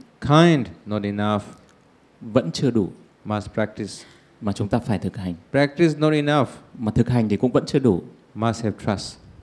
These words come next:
Speaker 2: Mà chúng ta phải có đức tin
Speaker 1: To the Buddha.
Speaker 2: đối với Đức Phật.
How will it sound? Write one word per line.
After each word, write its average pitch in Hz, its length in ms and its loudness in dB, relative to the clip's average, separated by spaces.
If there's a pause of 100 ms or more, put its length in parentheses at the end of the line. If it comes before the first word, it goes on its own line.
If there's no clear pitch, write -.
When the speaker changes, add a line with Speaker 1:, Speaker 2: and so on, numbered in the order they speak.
(160)
Speaker 2:
Mà 101 80 -8
chúng 104 180 -6
ta 117 160 0
phải 98 160 -2
có 92 120 0
đức 135 240 2
tin 120 180 2 (1000)
Speaker 1:
To 113 100 -2
the 107 60 2
Buddha. 95 320 0 (960)
Speaker 2:
đối 104 160 8
với 104 300 4
Đức 135 160 0
Phật. - 160 0